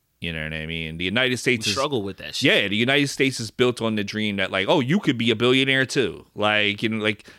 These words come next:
Speaker 1: that's not how fucking, uh, that's not how capitalism works. Like, everybody can't be billionaires, bro.
Speaker 2: Right.
Speaker 1: If, if,
Speaker 2: Right.
Speaker 1: if we could all be billionaires, guess how much a billion dollars is actually, like, the inflation would be so bad, like,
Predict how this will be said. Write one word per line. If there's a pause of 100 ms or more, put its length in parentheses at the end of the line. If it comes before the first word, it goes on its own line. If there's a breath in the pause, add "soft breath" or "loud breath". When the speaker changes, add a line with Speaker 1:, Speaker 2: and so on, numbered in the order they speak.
Speaker 1:
that's
not
how (540)
fucking,
uh,
that's
not
how
capitalism
works.
Like,
everybody
can't
be
billionaires,
bro. (1200 loud breath)
Speaker 2:
Right. (600)
Speaker 1:
If,
if,
Speaker 2:
Right.
Speaker 1:
if
we
could
all
be
billionaires,
guess
how
much
a
billion
dollars
is
actually,
like,
the
inflation
would
be
so
bad,
like,